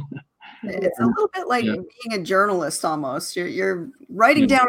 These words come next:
Speaker 1: as much as you're getting from them and then filling in the gaps.
Speaker 2: Yeah. I, I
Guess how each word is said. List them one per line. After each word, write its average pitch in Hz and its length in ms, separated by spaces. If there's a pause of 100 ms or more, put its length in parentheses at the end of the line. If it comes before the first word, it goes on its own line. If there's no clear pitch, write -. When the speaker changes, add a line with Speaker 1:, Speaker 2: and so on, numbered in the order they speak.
Speaker 1:
as - 80
much 226 220
as 226 100
you're 208 160
getting 214 360
from 196 180
them 185 240
and 175 100
then 170 120
filling 185 340
in 170 120
the 151 60
gaps. - 640 (420)
Speaker 2:
Yeah. 107 320 (1500)
I, 127 60
I 131 40